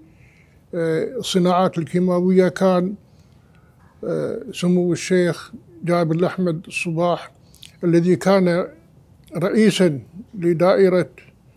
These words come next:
المالية قبل الاستقلال.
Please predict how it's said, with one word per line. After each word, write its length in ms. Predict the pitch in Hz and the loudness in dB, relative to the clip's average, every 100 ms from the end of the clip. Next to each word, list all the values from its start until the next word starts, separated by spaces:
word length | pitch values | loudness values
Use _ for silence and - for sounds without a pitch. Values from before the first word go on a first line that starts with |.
| _ _ _ - | _ _ _ -4
المالية 800 | 180 165 175 180 185 180 175 165 - _ - - - | 0 2 4 4 4 2 2 -2 -10 _ -20 -20 0
قبل 480 | 185 165 170 175 165 - - | 0 2 2 0 -2 -12 -14
الاستقلال. 680 | 165 - 170 - 170 151 | -12 -10 -8 -2 0 0